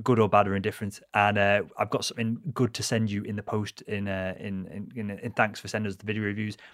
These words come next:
'cause obviously it's way harder to fake and bullshit a video review than it is, um, a, a written one. But yeah, this is why marketplaces are so good, because if they can be somewhat vendor neutral and they can have verified purchases on them,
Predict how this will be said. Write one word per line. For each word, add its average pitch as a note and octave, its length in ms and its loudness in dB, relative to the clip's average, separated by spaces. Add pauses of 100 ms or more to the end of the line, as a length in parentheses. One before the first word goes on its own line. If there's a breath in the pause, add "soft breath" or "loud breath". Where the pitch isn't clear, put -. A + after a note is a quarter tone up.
(140)
'cause E3+ 100 10
obviously D#3 240 8
it's B2 80 -2
way C3+ 200 8
harder G#2+ 260 4
to G#2 120 -4
fake A2+ 380 2
and G2+ 160 -6
bullshit G#2+ 420 0
a G#2+ 60 2
video G2+ 240 2
review G2 340 0
than G2 140 -4
it G2 100 -8
is, F#2 220 -4 (400 loud breath)
um, F#2+ 420 0 (220)
a, F#2+ 300 6
a G2 200 6
written F#3+ 220 8
one. A3 200 8 (260 soft breath)
But A#3 100 8
yeah, G3+ 140 10
this F#3+ 160 8
is F#3+ 40 2
why F#3+ 120 12
marketplaces G3 580 8
are - 100 -2
so D3 60 6
good, G3+ 140 6
because G3 220 6
if G#3 100 8
they G#3+ 100 10
can G3 140 6
be G3+ 160 4
somewhat F#3+ 440 8
vendor E3+ 280 10
neutral D#3 640 6
and D#3+ 120 4
they E3+ 60 6
can D#3 100 2
have E3 160 6
verified D#3+ 720 8
purchases D3+ 560 0
on C3+ 160 2
them, D3+ 160 0